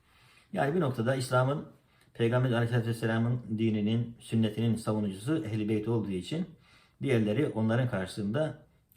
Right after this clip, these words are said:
İslam'ı müdafaa etmek zorunda kalmışlar. Dolayısıyla tamamen yoldan çıkmamışlardır. Bu da dinin, İslam'ın,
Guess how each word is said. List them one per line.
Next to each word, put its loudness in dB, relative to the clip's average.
İslam'ı 0
müdafaa 0
etmek -6
zorunda -2
kalmışlar. -2
Dolayısıyla 0
tamamen 0
yoldan -2
çıkmamışlardır. -6
Bu 0
da 0
dinin, 2
İslam'ın, -2